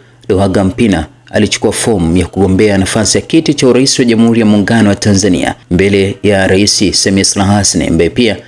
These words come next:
mgombea wa nafasi ya kiti hicho kwa Chama cha Mapinduzi. Hatua zake hazikuweza kufua dafu, alikutana na mapingamizi kadhaa, akayashinda, na akakutana na mapingamizi mengine ambayo hakuweza kuyashinda. Safari ya Luhaga Mpina kugombea nafasi ya kiti cha urais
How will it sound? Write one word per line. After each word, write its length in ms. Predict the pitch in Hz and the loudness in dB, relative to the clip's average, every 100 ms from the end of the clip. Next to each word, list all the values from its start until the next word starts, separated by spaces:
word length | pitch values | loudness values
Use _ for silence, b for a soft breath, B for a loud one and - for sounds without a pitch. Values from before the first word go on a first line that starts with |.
| - | -4
mgombea 380 | 117 104 101 101 | 0 2 2 2
wa 60 | |
nafasi 380 | 92 - 104 - | 0 -2 -2 -2
ya 60 | - | -2
kiti 280 | - 107 | -4 -2
hicho 340 | 110 120 131 - | 0 -2 -2 -2
kwa 180 | - 98 | -2 -4
Chama 320 | - 98 82 | -2 -2 0
cha 120 | 92 | 0
Mapinduzi. 680 | 90 95 87 82 78 - - | -2 0 0 0 0 -2 -4
Hatua 320 | - - 90 | -6 -2 0
zake 440 | 78 104 113 - 120 | 0 0 -2 -2 -2
hazikuweza 520 | 104 - 101 101 98 | 0 0 0 0 0
kufua 440 | - - - 98 | -2 -4 -2 0
dafu, 480 | 80 107 123 - 117 - | 0 0 -2 -2 -4 -4
alikutana 440 | 113 98 - 101 | -4 -2 0 0
na 40 | 95 | 0
mapingamizi 600 | 87 101 92 92 87 87 | 0 0 2 2 0 -2
kadhaa, 420 | - 76 101 117 b - | -4 -2 -2 -4 b -10
akayashinda, 760 | 104 113 101 - - 95 - - - | -6 -2 0 0 0 0 -2 -6 -4
na 100 | 123 | -2
akakutana 800 | 110 151 - - 143 135 120 110 - | 0 -2 -2 -2 2 2 2 -2 -2
na 80 | 113 | 0
mapingamizi 680 | 110 - 110 110 110 104 | 0 0 0 2 2 2
mengine 380 | 107 101 92 101 | 2 2 2 2
ambayo 300 | 92 92 95 | 2 2 0
hakuweza 460 | 92 - 107 104 - | -2 -2 0 0 -2
kuyashinda. 680 | - - - - 113 - - | -2 -2 -2 -2 -4 -4 -6
Safari 500 | - 104 - 123 123 | -4 -2 0 0 2
ya 80 | 120 | 2
Luhaga 400 | 113 120 120 120 | 2 2 2 0
Mpina 400 | 107 123 113 117 | 0 2 2 2
kugombea 400 | 113 113 110 113 | 0 0 0 0
nafasi 480 | 110 - 117 113 113 | -2 -2 -2 0 -2
ya 60 | |
kiti 340 | - 117 117 110 | -2 -2 -2 -2
cha 180 | - | 0
urais 440 | 107 107 117 113 | 2 2 2 0